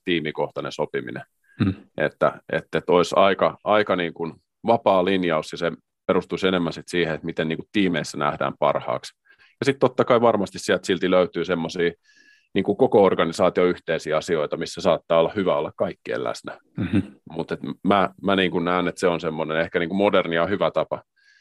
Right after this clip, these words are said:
Speaker 2: Kyllä.
Speaker 1: että ymmärretään, että niin kuin suurimmassa osassa yrityksistä on aika erityyppisiä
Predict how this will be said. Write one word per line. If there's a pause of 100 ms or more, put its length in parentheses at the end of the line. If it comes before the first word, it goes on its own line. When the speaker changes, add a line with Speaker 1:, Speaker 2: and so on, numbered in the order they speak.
(200)
Speaker 2:
Kyllä.
Speaker 1:
että
ymmärretään,
että (160)
niin
kuin (200)
suurimmassa
osassa
yrityksistä
on
aika
erityyppisiä